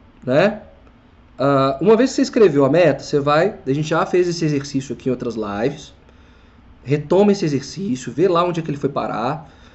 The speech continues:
retoma esse exercício de saber quais são as etapas necessárias pra chegar.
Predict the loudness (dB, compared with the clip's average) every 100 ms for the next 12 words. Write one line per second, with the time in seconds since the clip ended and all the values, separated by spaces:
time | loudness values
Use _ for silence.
0 | -20 -4 -2 2 2 2 0 0 -2 -6
1 | -6 -8 -4 0 2 0 -2 -18 -20 -20
2 | -20 -4 0 2 0 -2 0 4 4 4
3 | 4 0 0 -2 -2 -2 0 0 0 -2
4 | -2 -4 -4 -4 -4 -6 -6 -4 -4 -4
5 | -4 -4 -2 -4 0 2 2 -2 -14